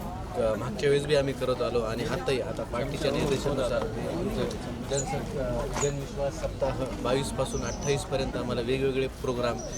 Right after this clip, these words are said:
घ्यायचे आहेत माननीय अजितदादा पवार यांच्या वाढदिवसानिमित्त. आणि <clears throat> त्यांनी म-, उपमुख्यमंत्री झाल्यापासून अनेक, अ,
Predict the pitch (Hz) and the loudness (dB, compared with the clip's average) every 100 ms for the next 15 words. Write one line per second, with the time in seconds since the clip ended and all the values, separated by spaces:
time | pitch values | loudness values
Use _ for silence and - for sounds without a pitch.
0 | 139 170 139 131 127 117 - 120 120 117 | -4 2 2 4 4 2 0 -2 0 0
1 | 117 113 117 107 - 113 127 110 110 110 | 0 2 2 2 2 2 2 0 0 0
2 | 110 110 104 107 104 - 117 110 - - | 0 -2 -2 0 -2 -2 -2 -4 -6 -6
3 | - 113 123 131 117 - - - 143 - | -6 -4 0 0 -2 -4 0 0 0 2
4 | 139 151 139 123 120 120 127 139 - 147 | 2 2 0 0 0 0 0 -2 0 0
5 | 139 127 131 127 123 117 131 - 127 147 | 0 0 0 0 -2 -4 -4 -2 0 2
6 | 143 139 139 127 120 113 | 0 2 4 6 4 4